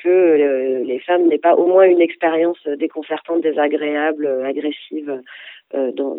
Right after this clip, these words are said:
dans leur histoire. Donc, euh, c'est massif. Euh, et face à tous ces témoignages et face à cette prise de conscience, euh, j'ai eu envie de,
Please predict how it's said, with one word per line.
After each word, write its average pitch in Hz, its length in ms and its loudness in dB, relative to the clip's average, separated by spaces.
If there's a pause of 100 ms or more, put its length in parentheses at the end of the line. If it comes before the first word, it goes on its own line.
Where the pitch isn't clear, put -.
dans - 140 -2
leur 147 160 -2
histoire. 180 420 2
Donc, 156 260 0
euh, 143 120 2 (100)
c'est - 60 -6
massif. 170 460 -2 (680)
Euh, 156 360 0
et 185 80 0
face 202 200 2
à 170 80 2
tous - 240 -6
ces 180 100 0
témoignages 190 640 6
et 160 80 4
face 175 200 0
à 151 80 -2
cette - 180 -20
prise 147 200 -16
de 156 100 -4
conscience, 160 480 -4 (100)
euh, 160 180 0
j'ai 147 120 -6
eu 156 80 0
envie 156 300 0
de, 147 400 2